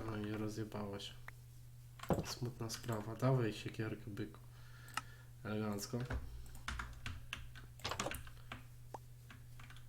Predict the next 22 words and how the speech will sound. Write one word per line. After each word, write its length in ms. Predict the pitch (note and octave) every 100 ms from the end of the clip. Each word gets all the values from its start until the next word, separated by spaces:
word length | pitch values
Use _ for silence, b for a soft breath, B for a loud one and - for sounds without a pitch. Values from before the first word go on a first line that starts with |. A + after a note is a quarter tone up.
| - - -
E, 300 | G#2+ G#2 G#2+ -
tak. 260 | - - - - - - - B B B B -
Znaczy, 300 | B2+ C3+ D3+
taki 240 | E3+ -
mam 200 | F3+ E3
pomysł. 420 | D#3+ E3+ D3+ C3 D#3+
Nie 100 | G3
wiem, 200 | F#3+ F#3
nie 80 |
wiem, 140 | F#3 F3+
w 80 | -
sumie 240 | F#3+ F#3 D#3+ - - - - - -
fajnie 360 | - D#3 D3+ C3+
było 260 | B2 B2
mieć 140 | A#2+ A#2+
jakieś 260 | A#2+ A#2
fajne 280 | - B2 A#2+
miejsce 300 | A#2+ A#2+ -
do 80 | A#2
wbudowania 640 | A2+ A#2 A#2+ A#2 A2+ A#2
się, 320 | - A#2+ A#2+
ale 500 | A2+ A2 A2 A2 A2+